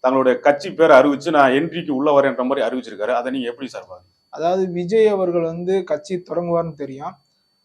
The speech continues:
Speaker 2: ஆனா வந்து, அவரு கட்சி தொடங்கியதுமே அவருடைய ஆளுமை வந்து மிகப்பெரிய கேள்விக்குறியா இருக்கு. காரணம் பாத்தீங்கன்னா, இதுக்கு முன்னாடி இப்ப சினிமால இருந்து வந்த எம் ஜி ஆரா இருக்கட்டும், கேப்டன் விஜயகாந்தா இருக்கட்டும்,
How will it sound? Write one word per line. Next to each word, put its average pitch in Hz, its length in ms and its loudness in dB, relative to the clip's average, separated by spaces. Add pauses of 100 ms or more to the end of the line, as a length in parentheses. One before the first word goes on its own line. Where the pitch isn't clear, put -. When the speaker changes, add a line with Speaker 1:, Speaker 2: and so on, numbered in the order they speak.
(140)
Speaker 2:
ஆனா 214 240 2
வந்து, 208 320 2
அவரு 185 420 6
கட்சி 175 520 0
தொடங்கியதுமே 196 580 2
அவருடைய 170 580 2
ஆளுமை 202 580 4
வந்து 175 240 -2
மிகப்பெரிய 165 720 -4 (120)
கேள்விக்குறியா 165 580 -2
இருக்கு. 135 280 -16 (540)
காரணம் 226 460 6
பாத்தீங்கன்னா, 202 440 4
இதுக்கு 196 420 -4
முன்னாடி 202 420 2
இப்ப 180 340 0 (100)
சினிமால 202 460 4
இருந்து 180 260 0
வந்த 160 580 0 (160)
எம் 170 180 -2
ஜி 185 160 0
ஆரா 160 180 4
இருக்கட்டும், 143 560 -8 (160)
கேப்டன் 156 440 -4
விஜயகாந்தா 156 440 0
இருக்கட்டும், 139 460 -10